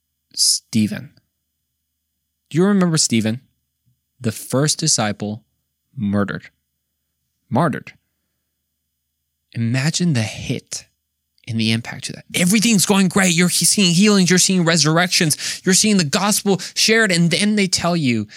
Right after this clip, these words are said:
that Stephen has been stoned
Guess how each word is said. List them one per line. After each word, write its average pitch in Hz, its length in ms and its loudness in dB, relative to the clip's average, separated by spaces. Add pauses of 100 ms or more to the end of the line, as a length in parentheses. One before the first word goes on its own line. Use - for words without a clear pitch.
(800)
that 120 160 -6
Stephen 127 760 0 (800)
has - 260 -6
been 101 220 -6
stoned 117 760 0